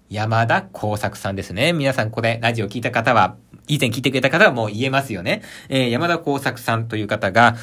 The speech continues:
えー、ごめんなさい、えー、十九世紀の終わりに生まれた方なんですけども、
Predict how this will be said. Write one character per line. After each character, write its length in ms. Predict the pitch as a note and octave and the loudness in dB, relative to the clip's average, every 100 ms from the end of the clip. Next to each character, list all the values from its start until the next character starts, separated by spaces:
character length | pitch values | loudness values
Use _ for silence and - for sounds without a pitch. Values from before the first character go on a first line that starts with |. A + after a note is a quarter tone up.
| - - | -10 -2
え 520 | A2 G2+ F2+ E2+ D#2+ | 0 2 0 -2 -4
ー、 20 | |
ご 60 | F2+ | -4
め 60 | |
ん 20 | F#2+ | -6
な 60 | |
さ 100 | F#2 | -6
い、 20 | - | -6
え 100 | F#2 | -6
ー、 60 | |
十 200 | F2 C#3 | 0 0
九 180 | D3 E3 | 2 0
世 220 | E3 E3+ | 4 2
紀 100 | D#3+ | 2
の 240 | F#2+ G2+ F#2+ | 0 0 2
終 60 | |
わ 140 | G2+ G2 | 2 2
り 80 | G2+ | 0
に 120 | F#2+ | -6
生 60 | |
ま 80 | F2 | -6
れ 80 | F#2 | -8
た 100 | F#2+ | -10
方 180 | - F#2+ | -10 -12
な 100 | D#2 | -14
ん 40 | |
で 80 | D2 | -16
す 60 | - | -12
け 80 | |
ど 80 | F2+ | -4
も、 220 | E3+ F3 | 0 0